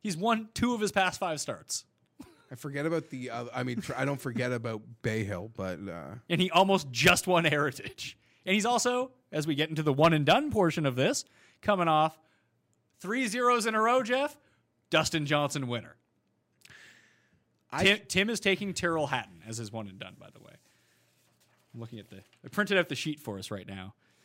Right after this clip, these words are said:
Speaker 1: I'm, I've almost caught up to Tim after my big win. So he is taking Hatton. I'm gonna take Kevin Na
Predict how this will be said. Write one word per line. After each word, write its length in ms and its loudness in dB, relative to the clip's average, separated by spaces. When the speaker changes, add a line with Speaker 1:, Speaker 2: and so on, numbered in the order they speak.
Speaker 1:
I'm, 240 6
I've 160 8
almost 420 6
caught 160 6
up 140 0
to 80 -2
Tim 260 2
after 220 -2
my 120 2
big 160 0
win. 300 -6
So 140 -8
he 160 -2
is 80 -2
taking 300 -2
Hatton. 500 -2
I'm 160 2
gonna 140 -2
take 260 -4
Kevin 380 -4
Na 300 -2